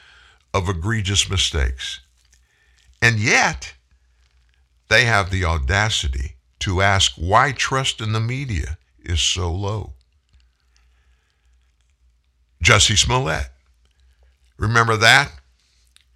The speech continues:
Empire star Jussie Smollett alleged he was attacked by two maga hat-wearing thugs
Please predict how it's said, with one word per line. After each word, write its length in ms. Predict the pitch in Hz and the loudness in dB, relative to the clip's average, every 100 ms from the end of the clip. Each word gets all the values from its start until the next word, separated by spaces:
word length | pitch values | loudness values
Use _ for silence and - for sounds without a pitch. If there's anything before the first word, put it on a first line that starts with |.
| _ _ _ _ _ _ _ _ - | _ _ _ _ _ _ _ _ 2
Empire 640 | 156 143 127 98 80 69 | 2 2 2 4 4 2
star 500 | - - 71 58 60 | -2 0 0 0 -2
Jussie 420 | 85 110 127 131 | 0 0 2 2
Smollett 460 | 117 120 120 98 85 | 0 0 -2 -2 -2
alleged 380 | 87 107 104 - | 0 0 0 -2
he 80 | 120 | -2
was 160 | 101 | 0
attacked 500 | 95 76 - 139 131 | -2 0 2 2 4
by 240 | 104 101 85 - - | 2 2 0 -10 -4
two 400 | - 202 208 190 - - | 0 2 0 -2 -8 -2
maga 500 | 113 160 139 98 87 | 6 6 6 4 4
hat-wearing 600 | 117 123 104 123 110 98 | 4 2 0 -2 -2 -4
thugs 760 | 76 131 117 78 65 - - | 0 2 4 2 -2 -2 -4